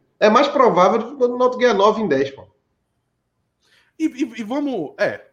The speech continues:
Speaker 2: e vamos ser sinceros, né? Se eu construísse uma mas-, uma máquina do tempo a tempo, é, suficiente pra poder <laughs> botar o Náutico na primeira divisão,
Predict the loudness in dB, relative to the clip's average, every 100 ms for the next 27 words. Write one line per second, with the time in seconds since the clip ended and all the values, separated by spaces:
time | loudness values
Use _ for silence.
0 | _ -14 -8 -6 -8 -10 -12 -8 -8 -8
1 | -12 -14 -10 -4 -4 -4 -8 -8 -16 -12
2 | -8 -6 -8 -10 -8 -8 -8 -12 -12 -12
3 | -12 -12 -10 -12 -14 -20 _ _ _ _
4 | _ _ -10 -6 -6 -8 -16 -16 -10 -10
5 | -10 -8 -8 -8 -10 -8 -8 -8 _ -12
6 | -6 -6 -4 -6 -8 -10 -8 -10 -10 -10
7 | -10